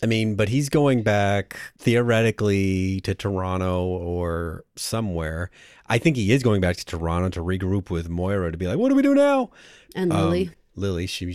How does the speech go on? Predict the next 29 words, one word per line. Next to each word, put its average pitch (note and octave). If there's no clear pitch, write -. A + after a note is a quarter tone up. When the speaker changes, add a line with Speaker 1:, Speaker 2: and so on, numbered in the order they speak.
Speaker 1:
might F2
be F2
a F2
new F2
addition F2
to F2
the F2
team. F2
Speaker 2:
Well, G#3
with F#3+
June B3+
leaving, A3+
you E3+
kinda F#3
have F#3
to, F3+
like, D#3+
add F#3+
more D#3+
people. C#3+
So E3+
that's F3
why F#3+
I F3+
think E3
Rita G3
shows D#3
back C3
up, C#3+